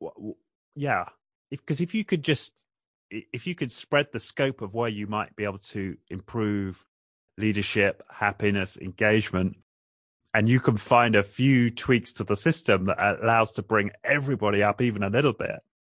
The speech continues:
that's presumably gonna have a much more impact than just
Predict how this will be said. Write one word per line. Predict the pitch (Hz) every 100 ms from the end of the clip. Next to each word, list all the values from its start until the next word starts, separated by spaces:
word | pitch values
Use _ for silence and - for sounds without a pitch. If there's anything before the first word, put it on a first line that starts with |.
| _ _ _ _ -
that's | 139 - - -
presumably | 110 101 156 123
gonna | 107 104
have | 98 98
a |
much | 101 110 -
more | 107 101 101
impact | 107 101 90 - -
than | 98 92 90 - _ _ -
just | 107 -